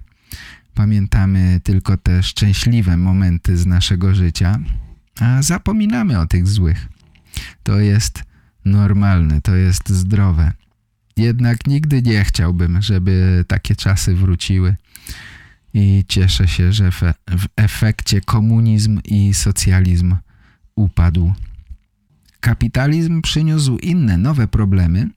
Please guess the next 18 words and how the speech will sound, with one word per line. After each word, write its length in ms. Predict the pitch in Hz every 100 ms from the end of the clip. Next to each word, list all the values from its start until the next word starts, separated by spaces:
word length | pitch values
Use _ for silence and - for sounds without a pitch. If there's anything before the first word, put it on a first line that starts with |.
| _
Dla 340 | - 104 135 208
mnie 200 | 247 233
nie 180 | 175
było 260 | 147 123 113
to 160 | - 101
łatwe 460 | 95 85 - -
przejście. 580 | 80 - 82 90 - 101 - _ - - -
Wychowałem 600 | 117 - 113 113 113 113
się 240 | - 104 101 101 98
w 60 |
socjalizmie, 880 | - 113 - 104 95 92 95 104 131 - - - - - - -
ale 240 | 95 107
moje 300 | 110 110 110
dorosłe 560 | 104 113 113 - 113 110
życie 420 | 104 92 92 110 - _ _ _ _ _ -
jest 420 | 95 92 95 -
w 100 | -
kapitalizmie. 920 | - 127 - 127 92 85 76 90 76